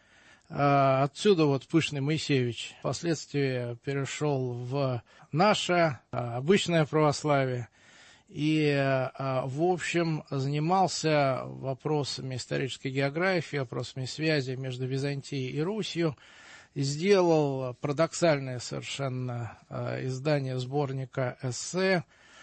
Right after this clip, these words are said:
Назвал его «Вольные историосовские этюды». У него штук пять или шесть книг, а, два десятка больших статей. Очень много статей вышло у него в энциклопедии для детей.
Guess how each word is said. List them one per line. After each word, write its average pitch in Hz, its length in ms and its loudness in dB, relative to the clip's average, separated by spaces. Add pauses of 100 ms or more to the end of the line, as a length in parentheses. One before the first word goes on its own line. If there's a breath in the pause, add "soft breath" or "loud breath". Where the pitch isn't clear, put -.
(340 loud breath)
Назвал 156 440 6
его 151 100 8
«Вольные 147 460 2
историосовские 143 720 -6
этюды». 127 380 -10 (680 loud breath)
У 143 140 -6
него 202 500 0 (400)
штук - 240 -10 (120)
пять 170 240 2
или 139 120 4
шесть 131 380 0
книг, - 920 -4
а, 135 220 -2
два 143 300 2
десятка 139 480 0
больших 131 420 0
статей. 196 800 2 (260)
Очень 175 400 2
много 160 260 2
статей 147 440 -2
вышло 147 380 0
у 139 40 2
него 139 320 0
в 131 160 -2
энциклопедии 143 840 -2
для 135 260 0
детей. 131 560 -4